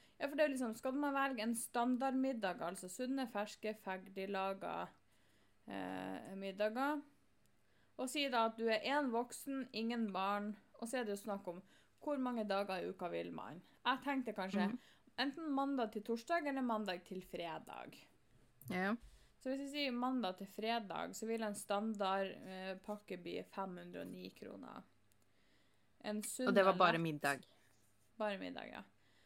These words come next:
Speaker 1: Og en
Speaker 2: Mhm.
Speaker 1: sunn og lett vil bli fire hundre og syttifire.
Speaker 2: Hm.
Speaker 1: En lavkarbo vil bli fem hundre og nitti, men lavkarbo er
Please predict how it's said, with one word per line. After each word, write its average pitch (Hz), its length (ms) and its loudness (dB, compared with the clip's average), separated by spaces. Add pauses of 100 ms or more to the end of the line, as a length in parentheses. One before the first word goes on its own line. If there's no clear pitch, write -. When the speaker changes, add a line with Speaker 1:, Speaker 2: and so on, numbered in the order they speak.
(200)
Speaker 1:
Og 226 60 2
en 214 80 4
Speaker 2:
Mhm. 180 120 0
Speaker 1:
sunn 247 260 2
og 196 100 0
lett 214 260 0
vil 196 240 -6
bli 185 420 -4
fire 202 280 -4
hundre 196 140 -6
og 185 60 -8
syttifire. 269 960 -2 (800)
Speaker 2:
Hm. 427 160 0
Speaker 1:
En 202 160 -2
lavkarbo 220 880 0
vil 185 140 -6
bli 185 140 -6
fem 196 260 -4
hundre 180 140 -10
og 180 80 -8
nitti, 226 480 -4
men 196 140 -4
lavkarbo 190 540 0
er 170 120 -4